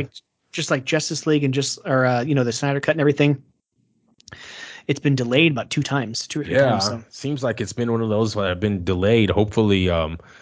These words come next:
Speaker 1: you know, ho-, hopefully it's, uh, eh, it's worthwhile, right? It seemed pretty decent,
Speaker 2: True.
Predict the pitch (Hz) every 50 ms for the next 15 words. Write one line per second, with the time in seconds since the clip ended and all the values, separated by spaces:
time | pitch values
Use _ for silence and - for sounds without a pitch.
0 | - - - - - - - _ _ 107 104 104 98 104 110 101 - - - 120
1 | 143 135 127 - - 127 156 147 - 117 107 104 101 101 101 107 110 104 104 101
2 | 101 104 - - 98 95 90 82 80 82 87 90 98 - 92 101 101 98 90 -
3 | - - - - 92 95 90 - - - 113 110 - 95 90 95 113 117 98 87
4 | 85 82 82 85 85 90 95 101 90 95 - - - 196 220 180 156 170 156 131
5 | 117 95 - 110 117 - - 147 147 120 -